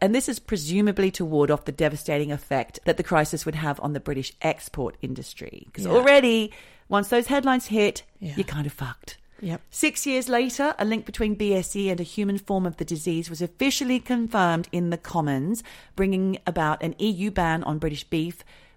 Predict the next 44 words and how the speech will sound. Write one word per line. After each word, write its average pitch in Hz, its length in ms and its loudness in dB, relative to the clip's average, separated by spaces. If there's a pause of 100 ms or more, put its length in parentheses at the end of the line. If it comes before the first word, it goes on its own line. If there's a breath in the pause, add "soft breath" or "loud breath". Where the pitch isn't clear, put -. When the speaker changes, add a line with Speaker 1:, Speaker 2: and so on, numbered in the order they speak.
Speaker 1:
which 170 100 -2
was 185 120 -4
not 190 400 2
fully 240 260 0
lifted 185 720 -2
for 170 200 -4
a 156 80 0
decade. 131 920 -6 (280)
Speaker 2:
Yeah. 175 440 -2 (180)
Speaker 1:
So - 160 -8
we're 156 60 -4
getting 202 240 -4
quite 226 240 -6
late 202 220 -4
now. 160 160 -6
So 170 160 -6
British 220 360 -6
beef 254 260 -6
is 190 80 -12
just - 240 -10
not 214 180 -4
being 190 240 -2
eaten 180 320 -6
or 180 220 0
exported. 175 800 -8 (120)
Speaker 2:
Yeah. 190 180 -6 (220 loud breath)
Speaker 1:
Some 247 380 4
experts 208 580 0
predicted 196 500 -6
that 190 140 -4
tens 202 320 -4
of 233 120 -4
thousands 180 420 -4
of 190 100 -8
people 180 300 -6
could 160 240 -10
die. 151 480 -4 (180)
Tens 180 300 -2
of 170 140 -4
thousands. 151 640 -4
This 202 240 0
could 233 160 -2
have 175 180 -4
been 175 460 -2